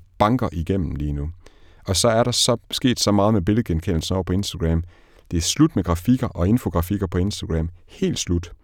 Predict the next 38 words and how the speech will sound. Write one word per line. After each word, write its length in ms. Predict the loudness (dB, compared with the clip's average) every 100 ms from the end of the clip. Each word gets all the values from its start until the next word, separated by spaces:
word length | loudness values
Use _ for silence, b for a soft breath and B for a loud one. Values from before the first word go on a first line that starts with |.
| _ _ _ -2
Det 100 | 0
har 100 | 2
det 160 | 4 4
jo 60 |
været 300 | 2 2 0
på 80 | 0
Facebook 440 | -2 -2 -2 -6 -4
længe. 280 | -4 -4 -6 b b b b
Men 180 | 0 2
vi 40 | 4
har 80 |
stadigvæk 320 | 2 4 4 2
organisationer 380 | -2 0 0 2
i 20 |
Danmark, 280 | 2 0 -2
der 60 |
sidder 320 | -2 0 0
og 120 | -2 -6
forsøger 380 | -4 0 0
at 60 | 0
lave 160 | 0 0
infografikker 760 | 0 0 0 -4 -4 -4 -4 -4
og 180 | -6
grafikker 480 | -6 -6 0 0 0 -4 -8 -20 -20 -20 -4
på 80 | 0
Instagram. 580 | 0 -2 -4 -4 -4 -6 b b b b b b b
Så 140 | -4
det 260 | 0 2 2
er 80 | 2 2
lige 140 | 2
en 80 | 4
tjek, 260 | 4 2 2
om 60 | 2
man 120 | 0
kan 100 | 0
tage 200 | 0 2
derude 360 | 2 0 0
også. 220 | 0 -2